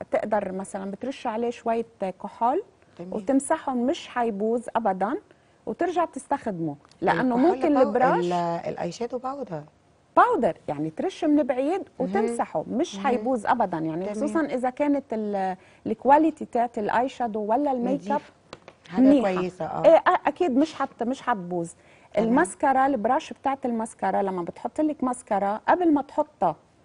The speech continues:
Speaker 1: بال-، بال-، ال-،
Speaker 2: ال-، العلبة أو
Speaker 1: العلبة
Speaker 2: الإزازة
Speaker 1: بتاعتها،
Speaker 2: بتاعتها،
Speaker 1: إيه،
Speaker 2: آه،
Speaker 1: مفروض
Speaker 2: آه.
Speaker 1: تمسحها كمان، تمسحها مظبوط
Speaker 2: مهم.
Speaker 1: وتحطها،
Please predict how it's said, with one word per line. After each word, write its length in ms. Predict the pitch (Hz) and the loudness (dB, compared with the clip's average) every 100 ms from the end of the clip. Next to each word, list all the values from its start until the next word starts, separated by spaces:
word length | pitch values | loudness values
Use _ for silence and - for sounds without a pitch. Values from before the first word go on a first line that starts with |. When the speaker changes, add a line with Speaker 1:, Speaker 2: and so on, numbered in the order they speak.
| _ _ - | _ _ 2
Speaker 1:
بال-، 540 | 190 330 311 240 202 | 6 8 6 6 4
بال-، 360 | 196 254 269 240 214 196 185 - - _ _ - | 2 0 0 0 -2 -2 -2 -4 -10 _ _ -8
ال-، 720 | 190 190 180 175 170 170 165 - _ _ 170 | -6 -4 -6 -6 -8 -8 -10 -14 _ _ -4
Speaker 2:
ال-، 260 | 175 175 170 | -4 -2 0
العلبة 380 | 180 196 185 | 0 0 -2
أو 180 | - - | -2 4
Speaker 1:
العلبة 220 | 233 247 302 | 6 8 6
Speaker 2:
الإزازة 100 | 190 180 | 4 2
Speaker 1:
بتاعتها، 240 | 262 285 | 2 2
Speaker 2:
بتاعتها، 260 | - 277 247 | 2 2 4
Speaker 1:
إيه، 100 | 277 | 6
Speaker 2:
آه، 120 | 156 | 4
Speaker 1:
مفروض 300 | 160 - - | 2 -2 -2
Speaker 2:
آه. 140 | 170 180 - | -6 -10 -4
Speaker 1:
تمسحها 580 | 277 269 - 320 - 339 466 - | 0 0 0 -2 0 -2 -2 -6
كمان، 400 | - 240 240 294 403 - _ | -2 0 0 0 -2 -8 _
تمسحها 440 | - 226 - 277 240 | -4 -2 -2 -2 -2
مظبوط 440 | 214 208 202 294 | -2 -2 -2 -2
Speaker 2:
مهم. 100 | 214 | 0
Speaker 1:
وتحطها، 540 | 339 - 247 - - | -4 -2 -6 -6 -8